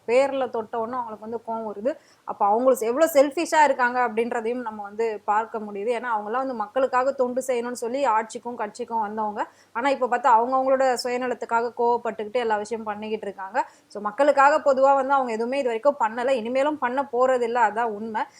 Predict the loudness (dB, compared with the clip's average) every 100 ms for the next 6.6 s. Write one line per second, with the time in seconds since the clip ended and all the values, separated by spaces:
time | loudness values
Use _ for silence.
0 | _ 0 4 6 8 8 6 2 0 0
1 | 2 2 2 4 4 4 2 0 0 2
2 | 4 4 4 0 2 2 4 4 4 4
3 | 4 4 2 0 0 0 2 0 -2 -18
4 | 0 4 4 10 8 10 6 8 8 6
5 | 4 4 6 8 6 4 6 6 6 0
6 | 0 0 4 6 6 4